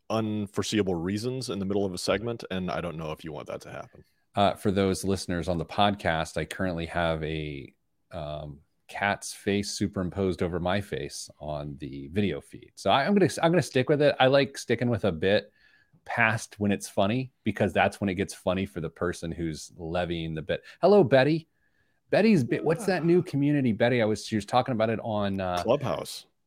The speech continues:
Speaker 2: What it, Clubhouse. People are into the Clubhouse. Betty's a proponent of this new social media thing called Clubhouse, which is essentially a conference call or something.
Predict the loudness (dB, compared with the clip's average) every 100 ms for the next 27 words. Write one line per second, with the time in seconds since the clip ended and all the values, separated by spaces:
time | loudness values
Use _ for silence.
0 | _ -2 0 2 4 4 4 -2 -2 -8
1 | -14 -2 2 4 4 4 2 0 2 2
2 | 4 0 0 0 2 2 2 0 -2 -2
3 | -4 0 0 0 0 -2 -6 -4 0 0
4 | -2 -6 _ -6 0 0 0 0 0 -2
5 | -2 -2 -2 0 0 2 0 -2 -6 -4
6 | -4 -4 -4 -4 -2 -2 -2 -2 -2 -2
7 | -6 -2 0 0 -2 -4 -6 -6 -8